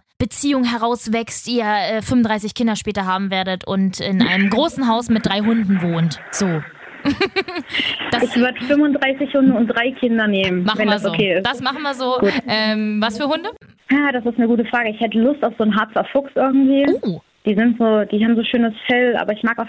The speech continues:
Speaker 2: Jack Russell Terrier, aber die
Speaker 1: Ja.
Speaker 2: sind halt wieder so klein und so laut, aber eigentlich wie ich dann. Also ich bin da auch offen.
Speaker 1: Okay, ich würde, äh, wenn ich, äh, ab und zu mal vorbeikommen darf, weil ich kann einfach keinen Hund haben leider, ähm, kauf dir bitte noch einen Chow Chow, dann, äh, komm ich auch immer. Den nennen wir aber,
Speaker 2: Ja, bei
Speaker 1: äh,
Speaker 2: fünfunddreißig Hunden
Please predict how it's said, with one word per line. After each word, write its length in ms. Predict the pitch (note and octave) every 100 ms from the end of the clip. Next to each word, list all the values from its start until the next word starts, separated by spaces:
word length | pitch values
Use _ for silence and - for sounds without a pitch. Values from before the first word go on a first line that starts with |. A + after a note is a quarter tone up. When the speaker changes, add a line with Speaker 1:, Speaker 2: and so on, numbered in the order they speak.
| -
Speaker 2:
Jack 140 | G3+
Russell 320 | G3+ G#3+ C4
Terrier, 400 | C4 A#3+ B3 A#3+
aber 100 | G3+
die 80 | G3
Speaker 1:
Ja. 60 | G#3
Speaker 2:
sind 60 |
halt 80 | A3+
wieder 100 | G#3
so 80 | F#3
klein 460 | - - G3+ G#3 G#3
und 100 | F#3+
so 60 |
laut, 360 | F#3+ F#3+ G#3 A3+
aber 140 | F#3
eigentlich 240 | F3+ A3 -
wie 100 | A#3
ich 120 | -
dann. 240 | A#3+ A#3 A3 - - - - _ -
Also 160 | G3+
ich 100 | F3+ F#3+
bin 100 | F3+
da 60 | D3
auch 140 | -
offen. 340 | B2+ F3+ F3 - -
Speaker 1:
Okay, 300 | D4+ - G3+ A#3+
ich 120 | -
würde, 160 | E4 E4
äh, 280 | D4+ A#3 B3
wenn 120 | C#4
ich, 120 | C#4
äh, 300 | A#3+ B3 A#3 E3+ -
ab 140 | C4
und 120 | C#4
zu 80 | D4
mal 140 | B3+
vorbeikommen 540 | A#3+ A3+ C4+ D#4+ D4 C#4
darf, 240 | C4 C#4
weil 100 | A3+
ich 100 | A3
kann 140 | - B3
einfach 180 | A#3 A3+
keinen 180 | A#3
Hund 160 | A#3+ B3
haben 160 | A#3 A3
leider, 320 | G#3+ A3 -
ähm, 340 | G#3+ G#3+ G#3
kauf 180 | - A#3+
dir 80 | C4
bitte 140 | G#3+ G#3+
noch 100 | F#3+
einen 80 | F3+
Chow 200 | C#4 F4+ G4
Chow, 280 | E4 D#4+
dann, 300 | C#4 A#3 A#3+
äh, 200 | A#3 A3+ A3
komm 160 | F#3+
ich 100 | D#3+
auch 140 | G#2 -
immer. 220 | E3 - - - -
Den 100 | A#3+
nennen 160 | B3+ B3+
wir 120 | -
aber, 240 | G3+ G#3
Speaker 2:
Ja, 60 | G#3
bei 80 | G#3+
Speaker 1:
äh, 60 | G#3
Speaker 2:
fünfunddreißig 640 | C#4 C4 A#3+ A#3 A#3+ -
Hunden 340 | B3 A#3+ A#3